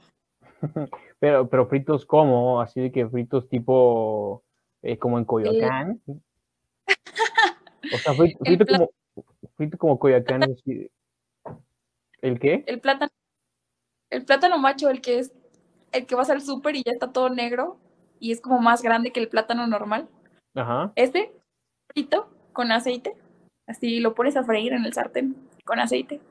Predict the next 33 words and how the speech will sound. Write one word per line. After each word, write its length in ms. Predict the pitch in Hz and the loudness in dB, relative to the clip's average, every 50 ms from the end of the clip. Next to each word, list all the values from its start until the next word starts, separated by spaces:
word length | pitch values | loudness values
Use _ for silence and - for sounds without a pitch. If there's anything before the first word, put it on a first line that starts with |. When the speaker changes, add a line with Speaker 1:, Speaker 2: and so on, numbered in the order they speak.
| _ _ _ _ _ _ _ _ _ _ | _ _ _ _ _ _ _ _ _ _
Speaker 1:
No, 160 | - 160 180 | 4 6 6
entonces 300 | 156 131 135 175 175 156 | 6 6 4 2 0 2
sí 80 | 175 180 | 0 0
es 80 | 151 | 0
como 300 | - - 160 135 127 110 | 2 2 2 2 2 2
Coyoacán, 480 | - 123 117 110 113 113 - 156 143 123 | 2 0 0 0 0 -2 -2 -2 -2 -4
de 80 | 117 | -4
que 100 | 113 120 | -6 -8
con 220 | - - 110 110 113 | -8 -6 -6 -4 -4
mermelada 720 | 113 117 117 117 113 110 117 123 131 135 127 120 117 110 107 | -4 -2 -2 -2 -2 0 2 4 4 4 4 2 2 0 -2
y 40 | |
así, 220 | 107 107 - - 131 | -4 -4 -6 -8 -6
¿no? 140 | 120 123 131 | -6 -6 -6
O 60 | - | -8
sea, 320 | - - - 98 85 - - | -10 -12 -12 -12 -12 -10 -6
no 140 | - 139 | -4 0
son 180 | 143 165 156 143 | 2 2 0 2
fritos 320 | - 147 135 - 147 131 | -2 -4 -2 -2 -4 -4
así 140 | 120 123 127 | -4 -4 -4
los 120 | 127 127 123 | -4 -4 -4
que 80 | - | -4
vienen 320 | 120 120 120 123 123 120 113 | -4 -2 -2 -2 -2 -4 -4
en 120 | 110 110 | -4 -2
bolsas. 440 | 120 139 139 - - 95 101 - _ _ _ _ _ _ _ _ _ _ _ _ _ _ _ _ _ _ _ _ | -2 -2 -2 -2 -6 -10 -10 -12 _ _ _ _ _ _ _ _ _ _ _ _ _ _ _ _ _ _ _ _
Speaker 2:
A 80 | - 247 | 0 2
mí 80 | 269 294 | 4 4
me 100 | 320 349 | 2 2
gustan 300 | 330 339 330 330 311 285 | 0 0 2 2 2 2
así 180 | 262 262 254 240 | 2 0 -2 -2
nada 220 | 233 226 214 202 | -2 -2 -2 -4
más, 340 | - - - - - - _ _ _ _ _ _ _ _ _ | -6 -12 -18 -20 -20 -20 _ _ _ _ _ _ _ _ _
sin 140 | 226 220 208 | -4 -2 -2
dulce. 320 | 202 202 202 - - - | -2 -4 -4 -6 -12 -14